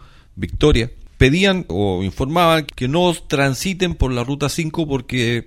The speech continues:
era altamente peligroso después de las seis de la tarde. Lo mismo que me pasó a mí el domingo pasado cuando pasé en Coyipulli, que se los comenté,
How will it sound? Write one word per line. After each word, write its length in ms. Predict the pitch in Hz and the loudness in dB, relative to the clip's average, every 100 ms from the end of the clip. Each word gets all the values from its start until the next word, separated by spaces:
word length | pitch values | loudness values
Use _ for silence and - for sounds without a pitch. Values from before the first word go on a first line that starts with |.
| - | -4
era 340 | 117 127 113 | 0 2 0
altamente 640 | - 120 143 131 135 135 | -2 -4 -2 0 0 0
peligroso 480 | 131 135 156 160 156 | 0 2 2 2 0
después 300 | 127 - 135 | 0 0 0
de 100 | 127 | 0
las 220 | 113 101 | -2 -2
seis 200 | - 120 | -2 0
de 80 | 113 | 0
la 60 | 92 | -2
tarde. 300 | 76 - - - | -4 -8 -16 -4
Lo 140 | - 160 | 4 4
mismo 220 | 190 214 | 6 4
que 80 | 175 | 4
me 100 | 156 | 4
pasó 240 | 147 143 170 | 2 2 2
a 40 | |
mí 240 | 190 202 196 | 4 2 4
el 240 | 160 156 139 | 4 4 4
domingo 360 | 135 151 165 | 4 2 2
pasado 380 | 170 - 202 196 | 2 2 2 4
cuando 260 | 170 147 131 | 2 2 0
pasé 480 | 127 - 151 156 143 | 0 2 2 4 2
en 200 | 135 123 | 0 -2
Coyipulli, 580 | - 123 127 156 170 | 0 0 2 2 2
que 60 | 156 | 2
se 100 | 131 | 0
los 120 | 127 | -2
comenté, 420 | - 143 147 185 | -2 -4 -2 0